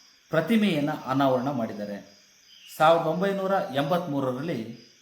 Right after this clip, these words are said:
ಪುಣೆ ಸಿಟಿ ಕಾರ್ಪೊರೇಷನ್ ಒಂದು ಸ್ಮಾರಕವನ್ನ ನಿರ್ಮಾಣ ಮಾಡಿದೆ. ಎರಡ್ ಸಾವಿರದ ಹದಿನೈದರಲ್ಲಿ ಪುಣೆ ವಿಶ್ವವಿದ್ಯಾಲಯವು ಇವರ ಜ್ಞಾಪಕಾರ್ಥಕವಾಗಿ ಸಾವಿತ್ರಿಬಾಯಿ ಪುಲೆ ಪುಣೆ ವಿಶ್ವವಿದ್ಯಾಲಯ ಅಂದ್-,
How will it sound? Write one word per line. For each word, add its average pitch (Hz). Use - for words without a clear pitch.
ಪುಣೆ 202
ಸಿಟಿ 175
ಕಾರ್ಪೊರೇಷನ್ 147
ಒಂದು 123
ಸ್ಮಾರಕವನ್ನ 147
ನಿರ್ಮಾಣ 117
ಮಾಡಿದೆ. 104
ಎರಡ್ 165
ಸಾವಿರದ 190
ಹದಿನೈದರಲ್ಲಿ 147
ಪುಣೆ 208
ವಿಶ್ವವಿದ್ಯಾಲಯವು 139
ಇವರ 143
ಜ್ಞಾಪಕಾರ್ಥಕವಾಗಿ 156
ಸಾವಿತ್ರಿಬಾಯಿ 175
ಪುಲೆ 160
ಪುಣೆ 214
ವಿಶ್ವವಿದ್ಯಾಲಯ 139
ಅಂದ್-, 147